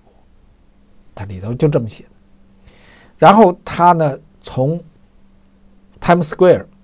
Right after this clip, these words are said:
时代广场，然后突然另外一个画面又到了夏威夷，呃，对不起，到了这个，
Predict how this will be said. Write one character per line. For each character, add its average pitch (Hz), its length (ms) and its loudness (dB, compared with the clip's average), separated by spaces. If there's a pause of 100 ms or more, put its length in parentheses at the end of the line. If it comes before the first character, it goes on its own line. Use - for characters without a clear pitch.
(280)
时 - 140 -12
代 156 120 4
广 120 240 -8
场， - 160 -20 (680)
然 143 120 0
后 165 140 2
突 170 260 0
然 160 260 2 (400)
另 170 260 -4
外 151 120 2
一 131 60 -2
个 135 100 -2
画 127 240 -6
面 135 220 -8
又 143 80 -6
到 139 220 -2
了 120 80 -8
夏 120 180 -6
威 131 100 -6
夷， 131 240 -10 (140)
呃， 165 160 4
对 156 140 -2
不 127 60 -6
起， 113 140 -12
到 147 220 2
了 123 100 -8
这 117 140 -10
个， 110 180 -12